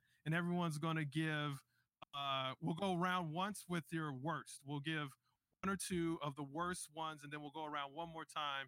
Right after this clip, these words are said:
and we'll go and you'll give your favorites, like, the things that you think did well or good, well translated, or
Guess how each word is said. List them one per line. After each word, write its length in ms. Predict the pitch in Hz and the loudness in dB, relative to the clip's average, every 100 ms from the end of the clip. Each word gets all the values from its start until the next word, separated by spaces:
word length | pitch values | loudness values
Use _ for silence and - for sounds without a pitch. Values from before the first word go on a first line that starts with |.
| _ _ _ | _ _ _
and 100 | 143 | -2
we'll 120 | 147 143 | -2 -2
go 420 | 151 147 143 139 | 0 0 0 -2
and 160 | 139 135 | -2 0
you'll 120 | 139 | -2
give 240 | 135 147 131 | 0 0 0
your 120 | 131 | -4
favorites, 540 | - 143 127 113 - - | 0 0 0 -6 -10 -8
like, 140 | 120 _ | -8 _
the 60 | 139 | -16
things 240 | 131 135 | -8 -8
that 140 | 123 117 | -8 -14
you 60 | 123 | -10
think 160 | 131 120 _ | -10 -10 _
did 180 | 131 120 | -6 -4
well 180 | 123 123 | -6 -8
or 200 | 127 123 127 | -4 -4 -2
good, 160 | 135 - 131 | -4 -2 -2
well 220 | 135 131 | 0 0
translated, 480 | - 117 - 117 117 | -2 -4 -2 -2 -2
or 120 | 120 | -4